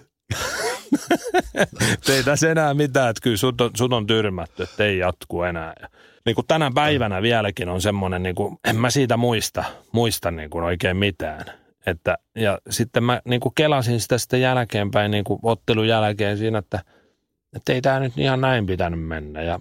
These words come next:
oikein vielä tänä päivänäkään tosiaan en ymmärrä sitä, että mitä siinä tapahtuu ja niinku kunnolla.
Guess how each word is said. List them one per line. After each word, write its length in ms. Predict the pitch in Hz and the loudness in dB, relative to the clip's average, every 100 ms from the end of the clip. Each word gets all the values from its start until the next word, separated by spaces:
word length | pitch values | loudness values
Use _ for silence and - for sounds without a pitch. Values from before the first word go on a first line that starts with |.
| - | -4
oikein 300 | 113 117 123 | -2 0 0
vielä 200 | 131 135 | 2 2
tänä 220 | 131 135 117 | 2 0 2
päivänäkään 560 | 127 123 107 95 92 - | 2 2 0 0 0 0
tosiaan 380 | 104 - 98 101 | 0 2 2 2
en 100 | 104 | 2
ymmärrä 440 | 104 98 85 80 | 0 0 -2 -2
sitä, 260 | - 92 90 | -4 -2 -2
että 200 | - 95 | -2 -4
mitä 220 | 98 101 | -4 -2
siinä 240 | 95 90 | -2 -2
tapahtuu 640 | 98 104 98 87 - 90 87 | 0 2 0 -2 -4 -2 2
ja 160 | 92 - _ - | 0 -2 _ -12
niinku 260 | 113 104 113 | -8 -4 0
kunnolla. 560 | 117 113 113 101 95 | 2 2 2 0 0